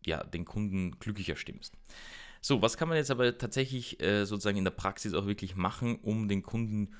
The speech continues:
glücklicher zu machen, beziehungsweise die Dienstleistung zu verbessern?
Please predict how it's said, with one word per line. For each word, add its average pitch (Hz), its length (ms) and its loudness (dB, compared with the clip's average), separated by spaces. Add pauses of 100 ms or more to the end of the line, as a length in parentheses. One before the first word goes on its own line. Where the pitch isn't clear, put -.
(220)
glücklicher 113 560 0
zu - 160 -4
machen, 87 380 -2
beziehungsweise 92 360 0
die 87 140 -6
Dienstleistung 85 600 -4
zu - 120 -14
verbessern? 90 580 -4